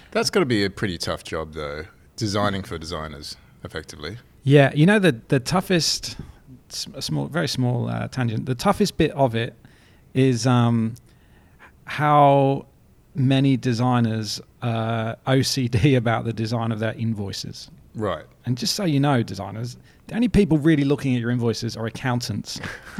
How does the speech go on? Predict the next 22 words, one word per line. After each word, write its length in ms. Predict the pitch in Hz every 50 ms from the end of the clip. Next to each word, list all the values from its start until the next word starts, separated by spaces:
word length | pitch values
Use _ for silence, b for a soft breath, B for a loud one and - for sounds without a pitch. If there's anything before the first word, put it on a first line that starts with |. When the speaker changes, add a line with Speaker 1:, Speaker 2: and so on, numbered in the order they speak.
| 123 - -
Speaker 2:
And 120 | - 151
I 40 | 165
know 140 | 180 208 226
it 120 | 240 139 123
does 200 | 185 190 - -
say 140 | 196 175 160
a 40 | 147
lot 260 | 151 156 170 143 127 123
<laughs> 40 |
about 140 | - 202 185
your 120 | 156 - 160
business, 680 | 160 165 156 - - 220 254 254 - - - - - - - - 254 226 -
<laughs> 300 | - - - - - -
but, 220 | 175 165 160 B B B B B B B
so 100 | B 180
we 80 | 180 185
do, 200 | 220 254 254 226
that, 180 | 175 185 196 -
like, 140 | 185 180 175
sometimes 640 | - 214 208 196 - - 196 165 165 135 - -
<laughs> 80 | - -
the, 340 | 151 139 165 165 160 151